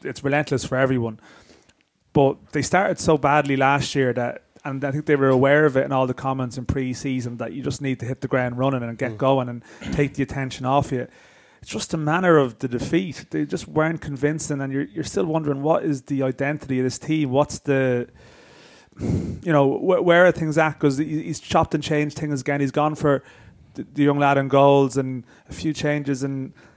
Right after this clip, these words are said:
Speaker 1: they're just conceding bad goals. It's, it's very hard to, like, they've put pressure on. You mentioned earlier about, Tim, about Bray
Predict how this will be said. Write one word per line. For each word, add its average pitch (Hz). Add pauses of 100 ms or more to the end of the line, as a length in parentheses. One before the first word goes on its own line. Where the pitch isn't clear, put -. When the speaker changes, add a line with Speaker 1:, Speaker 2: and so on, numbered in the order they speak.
Speaker 1:
they're -
just 214
conceding 180
bad 160
goals. 165
It's, -
it's -
very 196
hard 180
to, 151 (260)
like, 165
they've 180
put -
pressure 196
on. 170
You 185
mentioned 185
earlier 160
about, 139 (140)
Tim, 151
about 135
Bray 143